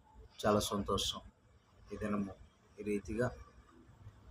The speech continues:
మేము ముందుకు రావడానికి ప్రభు నాకు ఇచ్చిన సమయాన్ని బట్టి, కృపను బట్టి దేవునికి మహిమ కలుగునుగాక.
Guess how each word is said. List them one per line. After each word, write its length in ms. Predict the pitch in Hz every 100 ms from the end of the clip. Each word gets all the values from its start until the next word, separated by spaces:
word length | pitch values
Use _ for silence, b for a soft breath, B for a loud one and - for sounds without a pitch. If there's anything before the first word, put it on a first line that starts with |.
| - - - - 123
మేము 120 | 123
ముందుకు 400 | 139 160 165 135
రావడానికి 500 | 123 107 110 107 104
ప్రభు 220 | 113 107
నాకు 480 | 214 208 - - - - - - - _ - - - - - - - -
ఇచ్చిన 300 | 120 131 131
సమయాన్ని 480 | 117 110 104 110 101
బట్టి, 160 | 101 104
కృపను 400 | - 98 104 95
బట్టి 280 | 90 - 85 - - - - - - - 784 784 - - - - - - - -
దేవునికి 440 | 139 143 135 127 131
మహిమ 420 | 117 104 110 107
కలుగునుగాక. 840 | - 95 92 92 90 87 - 82